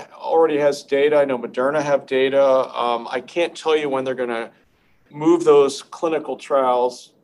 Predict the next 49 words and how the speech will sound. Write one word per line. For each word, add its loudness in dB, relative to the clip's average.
to -8
a -8
presentation -6
to -20
the -8
F -2
D -6
A. 2
I -4
think -12
it's -14
gonna -6
be -12
soon. -6
I, -6
I 0
say -4
before -4
September. -10
They're 4
gonna 4
shoot 0
for -10
the -4
school -6
year. -12
Uh, -6
so -4
before 0
September, -2
um, -2
down 4
to 2
six -2
months, 2
they're 2
getting -2
data. 2
And -2
I -2
just -10
read, 0
uh, -8
yesterday 0
that -2
they'll 0
have -4
the -4
data 2